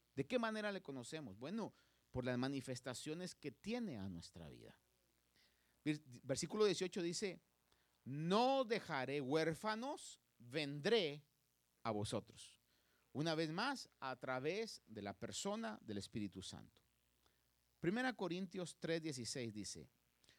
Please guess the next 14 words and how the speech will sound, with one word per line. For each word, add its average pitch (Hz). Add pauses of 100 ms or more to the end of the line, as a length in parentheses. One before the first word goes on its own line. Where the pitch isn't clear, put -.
(140)
"¿No 143
sabéis 175
que 147
sois - (140)
templo 190
de 117
Dios 139 (640)
y 196
que 180
el 165
Espíritu 220
de 147
Dios 180 (240)
habita 160